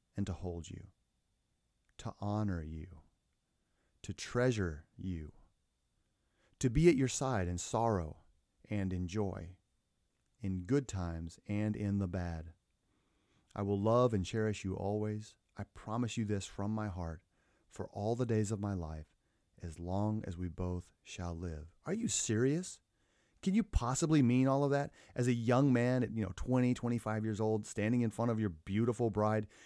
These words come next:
Do you really mean that? You're gonna be by her side in sorrow?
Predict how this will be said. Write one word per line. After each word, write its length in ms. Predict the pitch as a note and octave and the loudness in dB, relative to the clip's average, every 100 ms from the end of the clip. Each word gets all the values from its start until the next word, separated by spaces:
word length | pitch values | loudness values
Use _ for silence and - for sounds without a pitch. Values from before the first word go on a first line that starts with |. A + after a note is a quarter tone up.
| - - - | -20 -20 -8
Do 60 | G#3+ | 4
you 160 | B3+ | 6
really 380 | D3 G#2+ C3 C3 | 6 8 6 6
mean 240 | G#2 G#2+ G#2 | 4 4 2
that? 220 | G#2+ C#3 _ _ _ _ _ | 0 -4 _ _ _ _ _
You're 120 | C#3 | 2
gonna 140 | G3 F3+ | 4 6
be 120 | D#3 | 4
by 340 | G2+ G2+ A#2 | 2 0 0
her 140 | C#3 D3+ | 0 -2
side 360 | - C#3+ D3 - | -2 -4 -4 -4
in 180 | G#2 | -4
sorrow? 680 | F2+ - - F#2 G#2 D#3+ G#3+ | -4 -6 -4 -2 -2 -2 -6